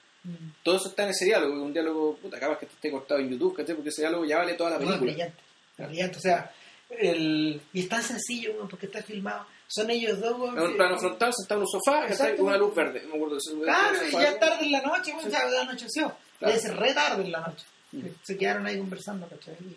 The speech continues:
Speaker 1: Y, y tú decías, ah, ahora viene,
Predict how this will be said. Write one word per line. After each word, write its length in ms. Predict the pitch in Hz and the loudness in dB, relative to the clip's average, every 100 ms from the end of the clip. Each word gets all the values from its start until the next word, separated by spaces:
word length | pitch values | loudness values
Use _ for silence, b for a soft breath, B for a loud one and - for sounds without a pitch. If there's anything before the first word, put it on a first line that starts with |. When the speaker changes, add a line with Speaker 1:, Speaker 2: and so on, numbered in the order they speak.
| 160 | -14
Speaker 1:
Y, 40 | 151 147 143 _ _ _ _ _ _ _ _ _ _ _ - | -14 -16 _ _ _ _ _ _ _ _ _ _ _ _ -8
y 60 | 180 | -2
tú 80 | 185 | 0
decías, 220 | 190 185 | 2 4
ah, 200 | 214 214 | 4 4
ahora 240 | 156 175 185 | 2 0 2
viene, 260 | 214 214 | 2 0